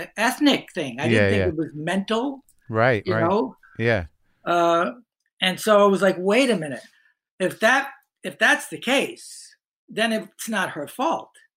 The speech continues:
Speaker 1: It wasn't my mother's fault. And then maybe this is not my fault."
Speaker 2: Huh. That's interesting. So it was through the, uh, through the work on that film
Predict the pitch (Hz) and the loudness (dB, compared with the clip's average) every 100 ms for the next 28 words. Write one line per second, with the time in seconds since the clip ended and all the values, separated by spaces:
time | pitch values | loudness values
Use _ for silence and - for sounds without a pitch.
0 | _ _ _ _ - 180 180 170 139 156 | _ _ _ _ -8 -4 -4 -6 -10 -12
1 | 151 190 262 214 - 302 277 226 - - | -6 -2 0 -2 -4 -2 -2 -2 -4 -18
2 | _ _ _ _ _ _ - 175 151 147 | _ _ _ _ _ _ -6 -6 -6 -8
3 | 147 139 151 147 147 139 139 135 131 143 | -8 -4 -2 -4 -8 -8 -8 -8 -6 -6
4 | 143 180 - 170 156 196 220 370 - 156 | -6 -6 -8 -8 0 2 2 0 0 -4
5 | - - _ _ _ - - 101 - _ | -6 -18 _ _ _ -6 -2 -2 -4 _
6 | _ _ _ _ _ _ _ - 175 214 | _ _ _ _ _ _ _ -2 0 2
7 | 202 156 - 123 - 135 127 131 131 120 | 2 2 0 0 4 4 6 4 2 -2
8 | 117 110 151 143 135 123 120 113 107 - | -8 -2 0 2 2 2 4 2 0 -4
9 | 131 123 117 147 135 123 117 110 - 175 | -2 0 2 0 2 0 0 -2 -2 0
10 | 131 107 107 | 0 0 -2